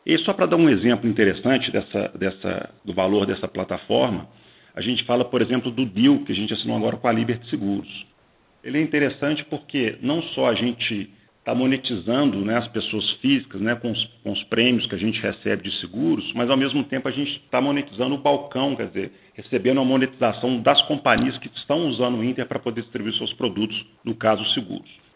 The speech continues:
Ainda um pouco em relação a essa questão da plataforma, né, a importância que ela tem no sucesso do nosso negócio, eu costumo falar muito o seguinte, que a gente,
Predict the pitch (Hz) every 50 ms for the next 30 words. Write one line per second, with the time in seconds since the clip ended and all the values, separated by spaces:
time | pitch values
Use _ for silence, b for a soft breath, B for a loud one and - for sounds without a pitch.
0 | _ _ _ _ b b b b b b b b b b b b b b b b
1 | b b - - 202 214 226 214 - 190 180 - 160 139 151 139 120 107 - -
2 | 120 113 127 107 113 - - 117 110 101 104 110 104 - 85 - - - 127 -
3 | 113 107 101 101 110 113 110 107 101 - - - - - - 117 127 127 120 110
4 | - 104 98 95 95 - - 104 101 101 98 90 92 - - - - 101 95 -
5 | - 104 98 98 98 95 - - 95 87 95 113 135 127 117 - - - _ _
6 | _ _ _ _ _ _ _ _ _ - - 110 107 - - - 139 127 - 135
7 | 131 131 123 117 123 135 127 139 - - 139 107 98 92 90 - - - 101 82
8 | 95 120 117 113 - - 120 104 92 -